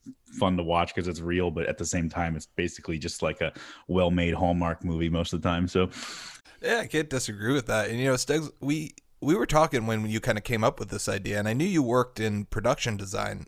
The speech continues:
Speaker 2: So, you know, when I was, when I heard that, I was like, "Oh, he's gonna start talking to me about, like,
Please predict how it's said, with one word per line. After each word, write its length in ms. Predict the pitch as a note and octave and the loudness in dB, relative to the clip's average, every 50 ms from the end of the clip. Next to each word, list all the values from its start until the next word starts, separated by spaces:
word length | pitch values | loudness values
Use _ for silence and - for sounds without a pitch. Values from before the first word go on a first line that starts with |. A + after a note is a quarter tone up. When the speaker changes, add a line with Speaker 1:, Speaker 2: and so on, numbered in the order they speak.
| - - | -14 -10
Speaker 2:
So, 440 | - - C3+ B2+ B2 A#2+ - - - _ _ _ _ _ _ _ _ _ _ - | -4 0 0 2 0 0 -4 -10 -16 _ _ _ _ _ _ _ _ _ _ -6
you 100 | C3 B2 | -4 -2
know, 140 | A#2 A2 | -2 -2
when 460 | - - - B2+ A#2+ A#2+ A#2 A#2 - - _ _ _ _ _ _ _ - | -2 -2 -2 0 0 0 -2 -4 -6 -10 _ _ _ _ _ _ _ -2
I 80 | B2+ B2+ | 0 0
was, 300 | A#2 G#2+ - - - - _ - | 0 -2 -4 -6 -6 -8 _ -2
when 140 | B2 B2 | 2 4
I 120 | A#2+ A#2 G#2+ | 4 4 4
heard 240 | A#2 G3 - - - | 4 4 2 4 4
that, 120 | C3 A2+ | 4 4
I 80 | A2 A2 | 4 4
was 180 | A2 G#2 - | 2 2 2
like, 180 | A2+ A2 G2+ - - | 2 2 2 2 0
"Oh, 240 | C3 A2 G#2 G#2 | 2 2 2 0
he's 220 | G#2+ B2 B2+ A2+ - | 0 -2 -2 -2 -2
gonna 180 | B2+ A2+ A2 | -2 -2 -2
start 240 | - - A2 G#2 - | -2 0 0 0 0
talking 220 | - G#2+ G#2 - - | 0 0 0 -2 -4
to 40 | |
me 120 | G2+ G2+ G2+ | -4 -4 -2
about, 240 | G2 G2+ G2+ G2 G2+ | 0 0 0 0 0
like, 260 | G#2 G#2 F#2+ - | 0 -2 -2 -6